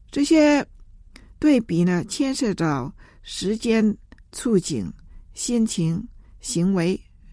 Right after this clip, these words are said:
思想，我自己个人跟我与别人有关的，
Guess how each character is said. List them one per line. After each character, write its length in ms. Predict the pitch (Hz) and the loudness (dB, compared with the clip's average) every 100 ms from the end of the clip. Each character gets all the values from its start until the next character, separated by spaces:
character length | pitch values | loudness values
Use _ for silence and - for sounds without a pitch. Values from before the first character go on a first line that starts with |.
| - | -20
思 300 | - - 254 | -12 -8 -8
想， 220 | - 151 185 - - - - - - - - - - - - | -6 -10 -10 -20 -20 -20 -20 -20 -20 -20 -20 -20 -20 -20 -10
我 140 | 156 | -6
自 200 | 175 262 | -6 -6
己 140 | 240 208 | -6 -4
个 260 | - 262 | 0 0
人 320 | 202 180 202 220 - - - - - - - | 2 2 0 -2 -10 -20 -20 -20 -20 -20 -14
跟 160 | - 220 | 0 2
我 160 | 190 202 | 2 0
与 120 | - | -2
别 280 | - 170 202 | -2 0 0
人 300 | 208 170 190 - - - - - - - - - | 0 -2 -2 -6 -20 -20 -20 -20 -20 -20 -20 -18
有 240 | - 151 107 | -8 -6 -6
关 340 | 202 196 196 | -4 0 0
的， 180 | 151 | -2